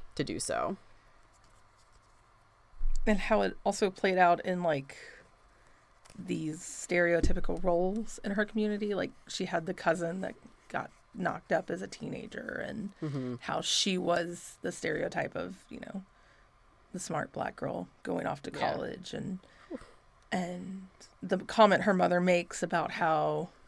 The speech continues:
Speaker 2: to ignore 'em, like, they're already set on their path when she's, like, nine.
Speaker 1: Yeah.
Speaker 2: And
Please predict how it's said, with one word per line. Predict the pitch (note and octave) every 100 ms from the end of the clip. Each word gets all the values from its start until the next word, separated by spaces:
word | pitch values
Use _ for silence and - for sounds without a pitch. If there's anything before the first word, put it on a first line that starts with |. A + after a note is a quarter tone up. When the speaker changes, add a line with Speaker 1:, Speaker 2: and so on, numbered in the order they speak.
| -
Speaker 2:
to | - G3+
ignore | F#3+ F#3 F3+ F3+
'em, | F#3 F#3
like, | F#3+ - F#3 - - _ _ - _ _ _ _ _ -
they're | F3 E3+
already | E3+ E3 E3
set | - D#3+
on | D3+
their | -
path | - - - -
when | -
she's, | F3+ F3
like, | - -
nine. | - - - - - - - - - - - - - -
Speaker 1:
Yeah. | - -
Speaker 2:
And | F3 D#3+ E3 -